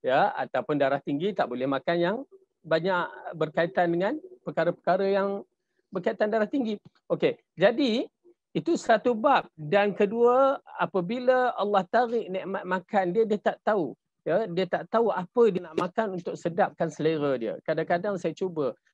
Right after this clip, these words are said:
masakkan apa yang kita rasakan dia selera. Ya, dulu alhamdulillah, tapi sekarang dah payah. Ya, dia tak selera, dia makan sikit. Dia tengok kita bawa apa dari kedai tu, dia nak cuba sikit-sikit.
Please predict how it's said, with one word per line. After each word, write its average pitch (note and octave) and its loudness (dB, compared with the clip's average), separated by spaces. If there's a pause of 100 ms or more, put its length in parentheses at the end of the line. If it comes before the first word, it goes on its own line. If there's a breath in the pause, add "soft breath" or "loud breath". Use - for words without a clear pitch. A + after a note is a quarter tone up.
(120)
masakkan G3+ -4
apa D3 -6
yang D3+ -2 (400 soft breath)
kita F3+ 2
rasakan G3 0
dia G#3 0
selera. E3 -2 (320)
Ya, E3 -2 (240)
dulu G3+ -2
alhamdulillah, F#3+ -2
tapi F#3+ -4
sekarang G#3 -4
dah G#3 2 (320)
payah. D#3+ 2 (520)
Ya, D#3+ 0 (240)
dia F3 2
tak - 0
selera, A#3 -2
dia G3 2
makan D#3 -4
sikit. - -10
Dia D3+ 0
tengok F#3+ -2
kita F#3 -2
bawa F#3 0
apa F3+ -2
dari F3+ 0
kedai F#3 4
tu, C#4 -2
dia F3+ -2
nak D#3 0
cuba D3+ -2
sikit-sikit. - -10